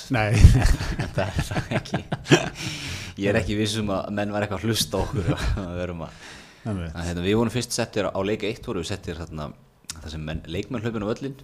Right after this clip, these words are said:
Speaker 1: Já.
Speaker 2: í því ábyrgðarmiklu hlutverki og opna þar.
Speaker 1: Já, já, einmitt. Sem þið fórst, fórst vel úr hendi, ég, ég stóð rétt hjá þér.
Speaker 2: Einmitt.
Speaker 1: Og, já, mjög fumlaus vinnubrögð.
Speaker 2: Og þar er mikið af, hérna, börnum.
Speaker 1: Já.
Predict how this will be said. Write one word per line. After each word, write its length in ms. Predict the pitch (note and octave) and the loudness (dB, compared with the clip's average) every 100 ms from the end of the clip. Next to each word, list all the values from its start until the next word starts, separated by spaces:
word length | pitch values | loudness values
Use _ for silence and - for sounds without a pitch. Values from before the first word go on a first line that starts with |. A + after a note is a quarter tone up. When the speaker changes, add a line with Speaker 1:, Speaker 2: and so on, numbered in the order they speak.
| - | -4
Speaker 1:
Já. 160 | B2 F2 | -2 0
Speaker 2:
í 140 | C#2+ D#2+ | -4 -8
því 160 | F2 F#2 | -8 -4
ábyrgðarmiklu 460 | F#2+ G2+ A#2 G#2 G2+ | -4 -2 -2 -2 -4
hlutverki 300 | A2+ A#2 D#2+ | -4 -6 -6
og 140 | - | -6
opna 380 | - - - A2+ | -6 -6 -4 -6
þar. 160 | A#2 A#2+ - | -4 -8 -12
Speaker 1:
Já, 160 | - B2 | -2 2
já, 220 | G2+ F#2 F#2 C3 - | 2 2 0 -2 -6
einmitt. 400 | A2+ F#2+ G2+ - | -6 -6 -6 -6
Sem 160 | - B2+ | 2 4
þið 80 | |
fórst, 220 | A#2 C#3+ C#3+ | 8 6 6
fórst 220 | B2+ C#3 C3+ | 2 4 6
vel 80 | D3+ | 6
úr 140 | B2+ | 6
hendi, 240 | D#3 B2 G2 | 6 4 4
ég, 240 | A#2+ - | 4 4
ég 200 | B2 A#2 | 2 4
stóð 160 | - D3 | 6 8
rétt 220 | D3+ D#3 | 8 8
hjá 80 | B2+ | 8
þér. 180 | C#3+ - - - - | 8 6 4 4 0
Speaker 2:
Einmitt. 420 | - E2+ D#2+ B2+ - | -4 -8 -12 -12 -6
Speaker 1:
Og, 340 | G#2 G#2+ A#2 | -4 -2 -4
já, 140 | B2 B2 | -6 -4
mjög 260 | B2+ B2 C#3 | 2 4 4
fumlaus 480 | C#3 C#3+ F3+ D3 A#2 | 6 8 8 6 6
vinnubrögð. 460 | D3+ A2+ F2+ - - - | 4 2 0 -4 -8 -12
Speaker 2:
Og 180 | F#2+ - | -10 0
þar 240 | G2+ A#2+ | 2 2
er 60 | A2+ | 2
mikið 320 | A#2+ A#2+ G#2+ | 0 2 4
af, 160 | F#2+ G2 | 2 0
hérna, 320 | F#2+ F2 D#2+ - - _ - - | -8 -8 -8 -10 -18 _ -20 -16
börnum. 420 | - - - D#3+ F3 - - - | -10 -10 -8 -8 -8 -12 -16 -18
Speaker 1:
Já. 240 | - A#2+ | -6 -2